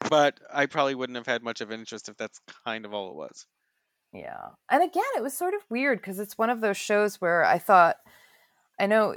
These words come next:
Speaker 2: when it was in Miami, it felt like everybody was talking about it, kind of like Sleep No More when it was in
Speaker 1: Mm-hmm.
Speaker 2: Boston. Like, it felt like there was just this real sort of conversation that was happening around it. Um, and so I felt that way when it was in Miami, and when I heard it was coming, I was like, "Oh, that's gonna get, you know, take a lot of, like, suck a lot of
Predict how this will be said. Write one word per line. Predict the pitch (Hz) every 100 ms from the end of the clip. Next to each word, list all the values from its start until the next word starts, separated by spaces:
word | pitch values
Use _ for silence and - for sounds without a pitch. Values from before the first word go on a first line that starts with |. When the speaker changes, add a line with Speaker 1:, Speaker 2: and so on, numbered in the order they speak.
| -
Speaker 2:
when | 190 196
it | 170
was | 185
in | 185
Miami, | 180 160 185 294 202 135
it | -
felt | - 160
like | 156
everybody | 151 143 143 139
was | 143
talking | 151 139 - 139
about | 135 131 127
it, | -
kind | 156
of | 147
like | 143 -
Sleep | - 156
No | 165 151
More | 139 143
when | 147 135
it |
was | 104 139
in | 139
Speaker 1:
Mm-hmm. | 131 127 156 -
Speaker 2:
Boston. | 165 160
Like, | 143 139
it | 127 -
felt | 147 110
like | 131 -
there | 123
was | 127
just | - -
this | 135 -
real | 143 131
sort | 123 143
of | 131
conversation | - 131 135 127 123 123
that | 95
was | -
happening | 127 - 131
around | 120 117 127
it. | 147 143 _ _ - - - -
Um, | 165 156
and | 143 160
so | 190 160 -
I | 165
felt | 185 170
that | 175 131
way | 165
when | 156 147
it |
was | 98 156
in | 135
Miami, | 139 190 220
and | 156
when | 143
I |
heard | 147 156
it | 143
was | -
coming, | - 202 226 156
I |
was | 143
like, | 147 -
"Oh, | 190
that's | 147 151
gonna | - 147
get, | 139 120 -
you | 160
know, | 123
take | - 156 143
a |
lot | 135 127
of, | 123 - 139
like, | 127
suck | - 147
a | 147
lot | 131
of | 127